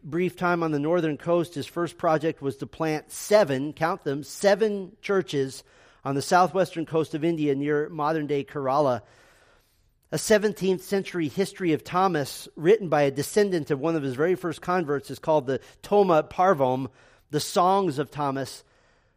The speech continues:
This historical source claims that Thomas first ministered to Jews who had settled in India.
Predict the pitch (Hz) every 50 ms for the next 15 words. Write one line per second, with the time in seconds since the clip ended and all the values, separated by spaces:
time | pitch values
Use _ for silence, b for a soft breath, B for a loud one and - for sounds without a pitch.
0 | _ _ - 165 135 170 214 - - - 165 - - - 175 170 170 160 156 156
1 | 147 139 131 - - 175 170 160 - - - 185 170 175 180 151 131 151 127 -
2 | 165 180 190 185 170 - - - 196 202 185 - - 185 185 196 202 180 - -
3 | 190 165 131 123 120 110 165 233 247 226 180 160 156 156 - - b b b b
4 | b 180 175 175 175 - 214 196 202 220 220 202 214 220 226 247 220 190 175 151
5 | 151 147 147 156 160